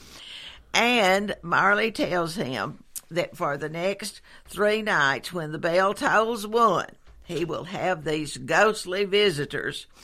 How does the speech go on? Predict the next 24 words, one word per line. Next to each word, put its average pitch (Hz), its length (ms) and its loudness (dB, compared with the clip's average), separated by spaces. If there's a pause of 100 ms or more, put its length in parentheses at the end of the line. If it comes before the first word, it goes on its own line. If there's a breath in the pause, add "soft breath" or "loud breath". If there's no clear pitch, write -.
(560 loud breath)
and - 240 -10
they 165 300 -2
are 202 360 -4
intended 185 960 -8 (160)
to 156 140 -6
help 165 360 -8
him 170 360 -10
escape 202 720 -4
Marley's 147 580 -6
fate. 143 500 -6 (840 loud breath)
And 175 200 -4
the 190 60 0
ghost 233 440 4
of - 100 -12
Christmas 208 500 -2
past 190 500 -4
comes 165 380 -6
first, 127 560 0
and 123 240 -8
then 165 200 -6
present, 151 520 -2
and 127 220 -6
then 131 220 -6
future. 233 580 -4